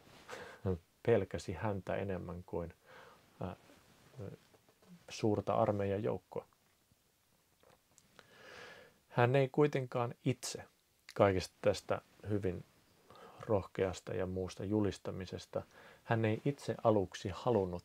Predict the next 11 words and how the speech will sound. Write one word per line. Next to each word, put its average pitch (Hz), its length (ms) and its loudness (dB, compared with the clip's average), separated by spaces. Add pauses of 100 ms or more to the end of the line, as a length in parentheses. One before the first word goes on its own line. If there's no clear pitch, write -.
tähän 90 340 -4
tehtävään. 95 540 -8 (1000)
Hän 104 180 -2
ei 107 80 4
halunnut 104 440 6
siihen. - 320 -12 (420)
Hän 104 200 -2
pelkäsi 98 680 2 (380)
Jumalaa 98 560 2
väärällä 101 420 -2
tavalla, 127 420 -4